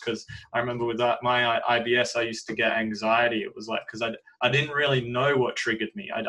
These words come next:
I didn't know a hundred percent. I just knew I had to be careful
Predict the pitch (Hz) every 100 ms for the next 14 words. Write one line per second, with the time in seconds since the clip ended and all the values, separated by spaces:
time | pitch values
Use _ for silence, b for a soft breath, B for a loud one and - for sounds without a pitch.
0 | 117 127 139 135 120 131 135 120 117 -
1 | - - 107 - 113 113 127 123 120 107
2 | - - 120 110 117 113 117 117